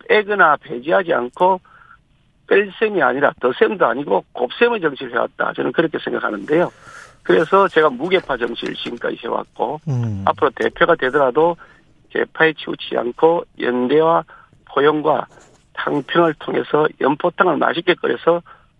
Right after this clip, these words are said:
Speaker 1: 국민 밥상에 내어놓겠다.
Speaker 2: 음.
Speaker 1: 그렇게 말씀드리고 있는 겁니다.
Speaker 2: 그렇게 공천도 하겠다. 그런 말씀이신 것 같은데요.
Speaker 1: 당연히 그렇죠. 예.
Speaker 2: 예.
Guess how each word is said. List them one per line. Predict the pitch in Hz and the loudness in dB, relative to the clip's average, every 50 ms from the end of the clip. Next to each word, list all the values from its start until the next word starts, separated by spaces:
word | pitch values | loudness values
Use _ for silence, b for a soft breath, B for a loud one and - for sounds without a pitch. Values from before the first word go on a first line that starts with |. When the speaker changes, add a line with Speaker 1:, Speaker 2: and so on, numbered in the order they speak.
| _ | _
Speaker 1:
국민 | _ - 143 151 151 147 135 | _ -4 -2 0 0 0 0
밥상에 | 131 113 - - - 139 131 | -2 -4 -2 0 0 0 0
내어놓겠다. | 117 123 131 127 113 113 - - 120 - - - - 113 117 110 165 | 2 0 0 0 0 -2 -4 -4 -6 -4 -2 -2 0 0 0 0 0
Speaker 2:
음. | 151 135 127 | 0 2 2
Speaker 1:
그렇게 | 120 - 110 107 117 | 2 2 2 0 0
말씀드리고 | 117 110 110 - - - 104 110 - - 107 | 0 -2 -4 -4 -6 -8 -8 -8 -8 -6 -6
있는 | 101 104 110 107 | -6 -6 -8 -8
겁니다. | - - - - - - - _ _ - | -10 -10 -12 -14 -20 -20 -20 _ _ 0
Speaker 2:
그렇게 | - 165 180 175 - - | 4 6 6 6 6 4
공천도 | 151 - 147 143 - - 180 175 160 147 | 2 4 2 2 2 2 2 4 4 4
하겠다. | 139 160 196 175 - - 135 | 4 2 0 0 0 -2 -2
그런 | - - 147 160 | 2 4 4 6
말씀이신 | 190 190 - - - 170 143 - 143 | 4 4 2 0 -4 -4 -4 -4 -4
것 | 131 120 | -4 -4
같은데요. | 110 107 - - - 123 123 135 180 | -4 -6 -8 -10 -10 -8 -6 -2 -2
Speaker 1:
당연히 | 135 123 131 160 208 233 247 | 0 2 2 2 2 2 2
그렇죠. | 190 160 131 - - - - - | 2 0 0 0 -4 -6 -6 -6
예. | - 107 113 113 120 151 | -6 -4 -2 2 4 6
Speaker 2:
예. | 147 139 135 123 117 113 113 | 6 6 6 4 2 0 -2